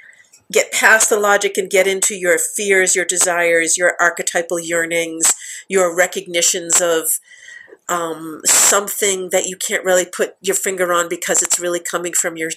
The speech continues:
your subconscious or your unconscious. So, um,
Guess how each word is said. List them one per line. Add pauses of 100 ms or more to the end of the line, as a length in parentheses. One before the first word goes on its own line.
(100)
your
subconscious
or
your
unconscious. (880)
So,
um,